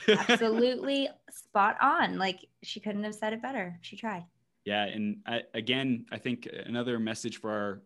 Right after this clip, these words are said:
Speaker 1: our listeners and, and the women who are out there, um, I think it's important to, to listen to what the, the repeating messages that the universe keeps bringing to you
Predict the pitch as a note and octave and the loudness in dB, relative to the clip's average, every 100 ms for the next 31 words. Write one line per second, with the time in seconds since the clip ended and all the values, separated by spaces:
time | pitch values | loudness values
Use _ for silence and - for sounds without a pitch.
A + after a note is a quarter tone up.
0 | - F#2+ G#2 D3+ C3 G#2 F#2+ - _ _ | -14 -8 -6 -6 -4 -4 -4 -10 _ _
1 | _ _ _ _ _ G#2+ G2 G2 G#2 G#2 | _ _ _ _ _ -8 -6 -6 -4 -4
2 | A2 A2 G2+ G2 F#2+ G2 F#2 F#2+ _ - | -2 -4 -4 -4 -6 -8 -10 -10 _ -20
3 | _ - G2 F#2 F2 F#2 _ _ _ _ | _ -12 -10 -10 -12 -16 _ _ _ _
4 | _ _ - D#3 E3 F3 B2 G#2+ B2 B2 | _ _ -12 -4 -2 -2 -2 -2 -4 -2
5 | A#2 A2 G#2 - - G#2+ G2 B2 C3+ - | -4 -4 -6 -10 -10 -8 -2 -2 -2 -4
6 | E3+ F3+ F3+ - - A2+ A2 A2 A2 G#2+ | -6 -6 -12 -12 -6 -4 -4 -4 -6 -8
7 | _ _ G#2+ A2+ B2+ - A2 G#2 G2 A2 | _ _ -4 -2 -2 -4 -6 -6 -4 -4
8 | G2 G#2+ A2 - - B2+ C3+ C3+ C3 G#2+ | -4 -6 -10 -8 -4 -2 0 -2 -2 -4
9 | G2+ G#2+ C3+ C3+ D#3+ G#3 G#3 G2+ G2+ G#2 | -4 -4 -6 -6 -6 -8 -8 -8 -6 -4
10 | A2 A2+ - - G#2 G2+ F#2+ G#2 A2 C3+ | -4 -6 -8 -10 -10 -10 -8 -6 -2 -2
11 | D3+ E3+ E3 F#3+ A3 | -4 -6 -4 -4 -4